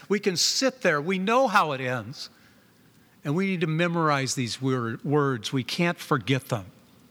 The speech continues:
So why all this excitement in heaven all of a sudden? John taken to heaven, chapter nineteen. What's all the excitement about? Well, I want to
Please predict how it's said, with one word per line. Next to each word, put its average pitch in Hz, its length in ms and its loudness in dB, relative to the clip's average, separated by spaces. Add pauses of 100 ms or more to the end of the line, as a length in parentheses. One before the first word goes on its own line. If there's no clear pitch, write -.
(1040)
So - 160 0
why 220 300 4
all 240 180 2
this 196 200 0
excitement 202 600 0
in 156 100 0
heaven 175 380 2
all 165 200 0
of 151 100 -2
a 147 40 0
sudden? 139 440 0 (280)
John 185 320 2
taken 180 280 -2
to 165 80 0
heaven, 165 400 0
chapter 185 420 0
nineteen. 160 640 -2 (180)
What's 220 300 2
all 247 160 2
the 214 120 -2
excitement 196 600 0
about? 117 340 -2 (1600)
Well, 165 100 6
I 196 60 6
want 240 180 2
to 185 220 0